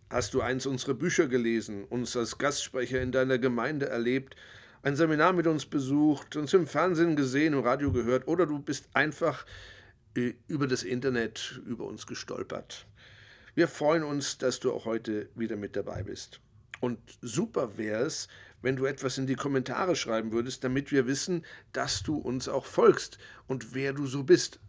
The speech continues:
Ein kleines "Hey, ich bin die Susi und höre euch aus München zu" reicht dabei völlig aus.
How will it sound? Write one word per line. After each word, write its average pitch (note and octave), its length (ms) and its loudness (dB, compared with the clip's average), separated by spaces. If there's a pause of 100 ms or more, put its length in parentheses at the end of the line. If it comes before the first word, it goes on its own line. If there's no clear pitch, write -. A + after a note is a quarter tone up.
Ein A#2 160 -4
kleines B2+ 520 0 (680)
"Hey, - 240 4
ich - 180 0
bin F#3 100 2
die E3+ 100 2
Susi F3+ 360 4
und C#3+ 220 2
höre F3 160 4
euch C#3 200 0
aus C#3 140 -4
München F3 380 4
zu" G#3 280 2
reicht C3 400 -2
dabei A#2 280 -2
völlig A#2 420 -4
aus. G#2+ 320 -6